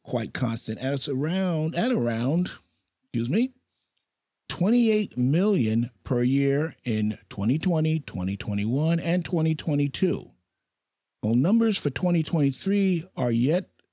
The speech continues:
to be available, but it's safe to say that podcasting is here to stay. In fact, podcasting has become so popular that television and radio networks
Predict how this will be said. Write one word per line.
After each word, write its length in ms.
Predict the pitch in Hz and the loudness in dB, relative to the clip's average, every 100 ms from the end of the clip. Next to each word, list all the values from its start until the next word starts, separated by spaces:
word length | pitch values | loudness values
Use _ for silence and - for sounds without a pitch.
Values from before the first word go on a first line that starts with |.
| _ - | _ -4
to 80 | |
be 140 | 120 120 | 0 0
available, 640 | 110 139 160 104 107 156 151 | 0 0 0 0 0 -2 -2
but 200 | 135 190 | 0 0
it's 140 | 196 | 0
safe 300 | - 190 180 | 0 0 0
to 100 | - | -2
say 520 | 147 127 113 107 113 _ _ _ _ - | -2 -2 0 -2 -4 _ _ _ _ -4
that 220 | 127 - | -4 -2
podcasting 840 | 127 113 113 117 113 - 107 113 - | -2 -2 0 -2 -2 -4 -4 -4 -2
is 440 | 120 120 101 - - _ _ | 0 0 0 -4 -8 _ _
here 220 | - 101 | -8 -6
to 80 | 101 | -4
stay. 540 | - - 65 - - _ _ _ _ _ _ _ _ _ _ _ _ _ _ _ _ _ _ _ _ _ _ _ _ _ _ 143 | -6 -6 -8 -12 -20 _ _ _ _ _ _ _ _ _ _ _ _ _ _ _ _ _ _ _ _ _ _ _ _ _ _ 0
In 140 | 131 | 0
fact, 580 | - 180 127 104 - - _ _ _ _ _ _ _ - | 0 -2 -2 -4 -10 -18 _ _ _ _ _ _ _ -12
podcasting 720 | - 131 147 - 143 135 143 120 | -4 -2 -2 0 0 0 0 -2
has 120 | 110 | -2
become 360 | 113 - 107 | -4 -2 -2
so 320 | - - 160 190 | -2 -2 -2 -2
popular 720 | - 151 165 107 82 71 - _ _ _ - | -2 -2 -2 -4 -4 -8 -14 _ _ _ -8
that 200 | 98 - | -8 -4
television 680 | 160 175 175 170 160 147 - | 0 2 2 2 2 -2 -2
and 500 | 151 190 175 123 101 | -2 0 0 -2 0
radio 340 | 156 202 156 | 2 2 2
networks 680 | 98 90 - 90 82 - | 0 -2 -6 -6 -6 -6